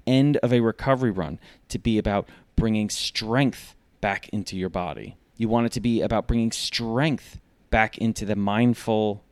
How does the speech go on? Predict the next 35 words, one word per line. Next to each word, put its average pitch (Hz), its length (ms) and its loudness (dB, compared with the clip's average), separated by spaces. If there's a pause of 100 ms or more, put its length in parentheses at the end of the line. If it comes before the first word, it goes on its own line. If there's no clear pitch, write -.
(140)
and 101 200 -2
mental 98 600 -2
side 95 440 -4
of 85 100 -8
you. 69 240 -10 (480)
You 107 160 0
want 110 340 2
to - 200 -4
end 120 220 4
a 113 80 2
recovery 107 600 -2
run 92 420 -2 (140)
as 98 280 -4
more 127 720 2 (100)
you 101 600 0 (340)
and 101 220 -2
not 95 300 -4
less - 540 -8 (100)
you. 90 360 -10 (920)
That's - 200 0
a 165 60 2
recovery 175 360 2
run. 110 260 -4 (420)
A 135 140 2
speed 202 520 -2
run, 110 280 -2
obviously 123 420 0
there 113 140 2
are 107 80 2
physical 107 360 -4
benefits 110 440 -2
to 131 120 -4
a 131 40 -2
speed 196 340 -4
run. 101 220 -4